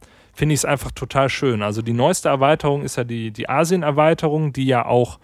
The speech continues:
quasi so ein bisschen das Grundspiel ersetzen kann. Das heißt, man kann sich auch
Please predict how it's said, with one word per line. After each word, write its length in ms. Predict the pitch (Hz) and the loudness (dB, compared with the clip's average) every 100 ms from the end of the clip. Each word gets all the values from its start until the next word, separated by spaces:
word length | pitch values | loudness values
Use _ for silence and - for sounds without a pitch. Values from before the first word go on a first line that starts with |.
| - - _ | -20 -20 _
quasi 480 | - 131 131 113 117 | 0 2 4 2 -4
so 160 | 113 | -4
ein 80 | 113 | -2
bisschen 260 | 139 - 131 | -2 -2 0
das 160 | 113 | 0
Grundspiel 460 | - 139 156 - 139 | 0 0 0 0 -2
ersetzen 500 | 113 117 180 - 220 | 2 2 4 4 0
kann. 260 | - 214 220 | 4 4 4
Das 220 | 131 - | 2 2
heißt, 240 | 139 131 | 0 0
man 140 | 123 117 | -6 -2
kann 200 | 139 151 | -2 0
sich 240 | 131 - | -2 0
auch 360 | 127 123 120 | 2 2 0